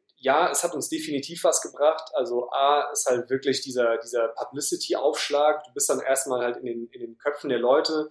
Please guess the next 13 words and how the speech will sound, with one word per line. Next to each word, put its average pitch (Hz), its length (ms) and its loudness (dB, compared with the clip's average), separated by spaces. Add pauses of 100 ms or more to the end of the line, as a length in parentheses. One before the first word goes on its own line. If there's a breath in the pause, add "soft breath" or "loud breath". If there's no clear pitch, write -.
(440 loud breath)
Und 131 220 -2
es 131 120 2
gibt - 220 -4
ganz, 139 240 0
ganz 135 180 -2
viele 123 200 -4
Medien, 139 520 0
die 127 440 -2
darauf 127 280 2
nochmal 127 280 -2
Bezug - 420 -8
nehmen, 139 540 -2
dann, 120 320 -2